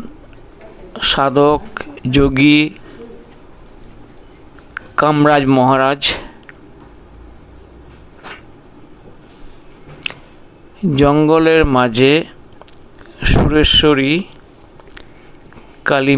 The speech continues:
মাতার মন্দির, পাহাড়ের ওপরে বৎসরে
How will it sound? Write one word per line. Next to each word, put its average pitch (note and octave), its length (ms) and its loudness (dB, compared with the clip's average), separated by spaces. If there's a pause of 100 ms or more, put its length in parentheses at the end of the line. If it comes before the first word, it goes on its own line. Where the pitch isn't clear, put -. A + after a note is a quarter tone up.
মাতার C3+ 380 0 (140)
মন্দির, B2+ 500 0 (1200)
পাহাড়ের B2+ 580 0 (360)
ওপরে C#3 400 0 (2000)
বৎসরে D3+ 680 0